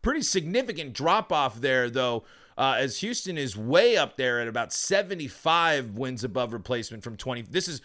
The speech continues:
again, this is from twenty fifteen to twenty twenty-three, so smaller sample size. I should have probably, uh, put that when we were talking about here in, in the graph. But this includes the Rockies' competitive window and the nature and, and, and, and right when they were there,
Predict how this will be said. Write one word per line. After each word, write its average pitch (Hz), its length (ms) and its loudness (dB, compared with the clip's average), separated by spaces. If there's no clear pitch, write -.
again, 160 180 4
this 156 160 -2
is 147 60 -8
from 143 80 -12
twenty 185 240 0
fifteen 160 440 -6
to 127 60 -6
twenty 135 300 -4
twenty-three, 120 560 -6
so 107 200 -4
smaller 123 320 -2
sample 107 300 -6
size. 92 220 -8
I 98 60 -10
should 113 180 -6
have 98 80 -10
probably, 98 300 -8
uh, 113 100 0
put 139 220 -2
that 113 160 0
when 120 100 -6
we 113 80 -6
were 110 60 -6
talking 113 340 0
about 107 240 -6
here 107 240 -8
in, 110 300 -10
in 117 100 -12
the 110 80 -12
graph. 98 400 -2
But 139 160 -6
this 202 220 2
includes 202 460 0
the 208 60 2
Rockies' 170 400 2
competitive 180 520 0
window 151 340 2
and 185 100 -4
the 165 60 -6
nature 151 380 -4
and, 156 200 -8
and, 139 160 -4
and, 135 220 -4
and 135 240 -4
right 139 180 4
when 165 140 -6
they 139 160 -2
were 135 240 -2
there, 120 380 -4